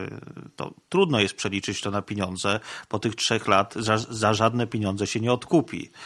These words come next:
E, i, i za żadne pieniądze z powrotem nie, e, zniweluje tych, e, emocji, które miały miejsce, kiedy, prawda, był w areszcie śledczym, e,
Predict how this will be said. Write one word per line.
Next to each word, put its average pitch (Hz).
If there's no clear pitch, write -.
E, 98
i, 104
i 107
za 104
żadne 107
pieniądze 101
z -
powrotem 104
nie, 104
e, 104
zniweluje 123
tych, -
e, 104
emocji, 110
które 107
miały 101
miejsce, 123
kiedy, -
prawda, 101
był 104
w 107
areszcie 104
śledczym, 104
e, 101